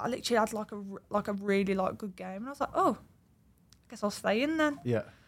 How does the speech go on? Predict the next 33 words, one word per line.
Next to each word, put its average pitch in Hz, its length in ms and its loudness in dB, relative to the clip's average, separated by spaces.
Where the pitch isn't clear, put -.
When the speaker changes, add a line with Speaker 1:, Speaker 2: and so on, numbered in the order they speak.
Speaker 1:
And 214 100 -12
realise 202 260 4
you 202 80 -2
don't 202 120 6
have 202 140 -2
to 208 60 -2
do 196 80 4
as 185 100 -2
much - 180 -4
running. 202 240 -4
Speaker 2:
<laughs> 113 60 2
Yeah, 104 320 4
yeah. 92 160 0
Did, 156 240 4
was 151 180 6
it 151 100 4
that 139 160 6
moment 147 340 6
then 107 180 0
that 104 100 0
you 113 120 0
realised, 113 400 0
"Yeah, 104 160 -8
I 98 60 -4
could 98 160 -8
do 123 180 0
this. 85 220 -8
I, 104 100 -4
that, 127 300 -2
I, 98 140 -2
I'm 113 100 0
a 113 60 0
goalie." 117 440 0